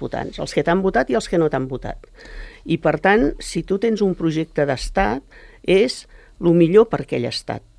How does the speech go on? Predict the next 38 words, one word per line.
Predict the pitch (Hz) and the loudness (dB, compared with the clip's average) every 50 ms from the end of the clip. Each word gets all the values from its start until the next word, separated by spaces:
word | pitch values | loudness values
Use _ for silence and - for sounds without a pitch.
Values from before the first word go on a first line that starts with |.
| - _ - | -20 _ -10
per | 135 - - | -10 -4 2
tots, | - 262 226 - - - - - - - _ _ _ _ _ - - - - 139 | 4 4 4 2 -4 -12 -12 -12 -14 -16 _ _ _ _ _ -20 -20 -12 -8 -8
per | 135 - - | -8 -4 -4
tots. | 175 151 - - - - - - - - - - - | -4 -4 -4 -10 -20 -20 -20 -20 -20 -20 -20 -12 -6
Lo | 156 131 127 | -2 -2 0
millor | 131 127 135 127 131 | 0 0 0 0 0
de | 127 | -2
les | 127 123 - | -4 -6 -4
pensions, | - 147 160 180 - - 202 170 170 160 | -2 0 0 0 0 2 2 4 2 2
lo | - 170 156 | 2 0 0
millor | 143 131 143 135 | 0 0 0 -2
per | - 123 135 | -2 -2 -4
les | 131 143 175 | -2 -4 -4
escoles, | 170 - - 185 160 160 160 156 151 - | -6 -2 0 0 0 2 0 -2 -2 -2
lo | 151 | -2
millor | 139 135 131 127 120 | 0 0 0 -2 -2
pels | 135 123 139 | -4 -4 -6
hospitals, | 135 - - 170 175 170 165 156 156 156 156 | -6 -4 -2 -2 0 0 2 0 0 -2 -2
lo, | 156 151 156 - - - - _ _ - | -6 -8 -8 -10 -18 -20 -20 _ _ -4
per | 135 139 - | -4 -2 4
tots, | - 226 220 - - - - - - - | 4 4 4 4 -4 -14 -14 -12 -6 0
no | 170 180 190 | 0 2 4
només | 202 196 190 185 160 - - - | 6 4 6 4 2 2 0 -4
pels | 151 139 - | -4 -4 -4
que | - 147 139 | -4 -4 -4
t'han | - 131 131 | -2 -2 -2
votat. | 131 131 127 - - 120 - - - - - - - - - - | -4 -4 -4 -4 -6 -6 -8 -10 -4 4 6 6 6 4 -2 0
I | 151 143 | 2 2
això | 143 151 - - 175 175 | 2 2 2 4 4 4
és | 180 196 190 208 | 4 4 2 0
el | 202 196 - | 0 0 2
que | 190 175 175 | 2 2 4
jo | 165 160 | 4 4
li | 170 185 180 | 2 2 2
retrec | 170 165 160 - - 185 202 233 - - - - - - - - - - - | 0 -2 -2 0 0 0 0 0 -2 -6 -20 -20 -20 -20 -20 -20 -16 -16 -10
en, | - - 139 143 147 | -4 -2 0 2 2
en | 151 143 135 147 - - - 147 135 | 2 2 2 0 -2 -2 -2 -2 0
el | 135 135 135 139 135 131 | 0 0 0 -2 -2 -4